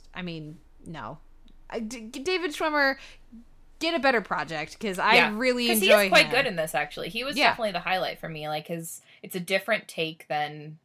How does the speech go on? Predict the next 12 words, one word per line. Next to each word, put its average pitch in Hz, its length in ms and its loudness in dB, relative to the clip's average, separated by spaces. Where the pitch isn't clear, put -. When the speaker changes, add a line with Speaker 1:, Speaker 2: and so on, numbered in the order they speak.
Speaker 2:
I 165 80 -8
mean, 156 120 -6
obviously 156 320 -6
than 156 120 -6
Ross. 131 240 -4
Like, 165 80 -6
it's 170 140 -10
a 208 40 -12
very 220 240 -2
different 165 340 -6
show, 151 260 0
but, 156 200 2